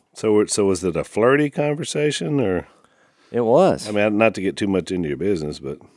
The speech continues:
Speaker 2: Yeah, I, I think it's a good sign. I actually hung up and thought, "Yo, this is, this is a good sign." If you're still
Speaker 1: After all these
Speaker 2: being
Speaker 1: years.
Speaker 2: romantic after thirty-three years.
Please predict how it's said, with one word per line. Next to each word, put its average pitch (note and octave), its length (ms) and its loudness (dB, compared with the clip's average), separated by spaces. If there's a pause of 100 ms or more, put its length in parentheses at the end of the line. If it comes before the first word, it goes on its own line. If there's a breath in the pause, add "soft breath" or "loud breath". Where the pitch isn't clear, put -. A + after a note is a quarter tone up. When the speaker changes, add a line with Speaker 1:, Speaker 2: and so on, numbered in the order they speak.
(360 soft breath)
Speaker 2:
Yeah, F3+ 240 2
I, F3 320 4
I G#3 40 2
think D4 260 -4
it's D4 160 -4
a F#3 60 -2
good F#3+ 260 0
sign. F#3 300 2
I A#2+ 140 6
actually D#3 260 0
hung D3 280 0
up E3 180 0
and - 100 -10
thought, B2+ 280 2
"Yo, A3 180 2
this G3 200 -2
is, - 220 -6
this - 260 -6
is D3+ 120 -6
a D3 80 -2
good C#3 280 -2
sign." C3 420 -2
If E2 180 -8
you're G#2+ 120 0
still A#2+ 680 2 (520 soft breath)
Speaker 1:
After F2+ 280 -8
all F2+ 140 -2
these G2 100 -2
Speaker 2:
being B2+ 100 2
Speaker 1:
years. C#3 120 6
Speaker 2:
romantic A2 840 4
after G#2 320 2
thirty-three G#2 680 2
years. G2+ 720 0